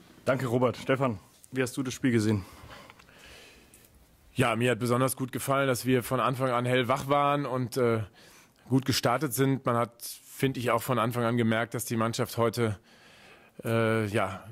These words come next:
Speaker 2: keine, keine Kompromisse machen will, dass, äh,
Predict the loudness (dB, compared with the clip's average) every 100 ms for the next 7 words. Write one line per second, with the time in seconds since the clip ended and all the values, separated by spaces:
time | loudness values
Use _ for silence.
0 | -8 -2 0 0 0 -2 -4 -8 -10 -14
1 | -12 -2 0 0 0 0 2 2 2 2
2 | 2 2 2 4 4 4 0 -2 -8 -8
3 | -4 -4 -4